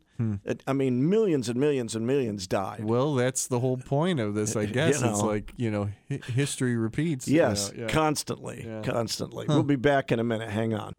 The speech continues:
Speaker 2: Segment four, final segment. Last thing I want to talk about, since we're recording this on Saturday just before Halloween,
Speaker 1: Hmm.
Speaker 2: uh, the other movie that, uh, popped up on my screen, uh,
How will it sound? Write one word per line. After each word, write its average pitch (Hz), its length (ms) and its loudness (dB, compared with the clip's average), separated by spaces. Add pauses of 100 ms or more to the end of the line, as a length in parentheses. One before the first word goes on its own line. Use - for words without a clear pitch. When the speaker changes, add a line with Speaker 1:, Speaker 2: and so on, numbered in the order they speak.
(140)
Speaker 2:
Segment 233 400 2
four, 214 320 6
final 202 380 4
segment. 165 440 4
Last 190 280 2
thing 196 120 2
I 175 60 2
want 165 200 4
to 147 40 2
talk 143 300 2
about, 151 240 0
since 156 260 2
we're 151 100 2
recording 147 460 0
this 131 180 0
on 120 140 2
Saturday 120 460 0
just 127 180 -2
before 117 380 0
Halloween, 117 720 0
Speaker 1:
Hmm. 98 440 0
Speaker 2:
uh, 127 220 6
the 139 140 4
other 190 120 4
movie 165 280 2
that, 127 280 2
uh, 127 200 2
popped - 380 0
up 117 200 2 (160)
on 131 140 2
my 127 140 0
screen, 139 500 0 (360)
uh, 113 180 2